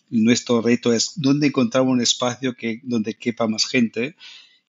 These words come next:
y sobre todo este orgullo, ¿no? El orgullo de ser B.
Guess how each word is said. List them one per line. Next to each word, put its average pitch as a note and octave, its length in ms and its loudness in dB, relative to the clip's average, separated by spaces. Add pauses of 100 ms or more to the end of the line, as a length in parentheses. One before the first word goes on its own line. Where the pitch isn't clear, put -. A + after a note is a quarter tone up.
y D3+ 100 -8
sobre C3 260 0
todo F3 180 -8
este D#3+ 160 -4
orgullo, A2+ 640 0 (640)
¿no? - 180 -10
El B2 180 4
orgullo C3+ 600 0
de A#2+ 120 -4
ser A2+ 360 0
B. G#2 280 -8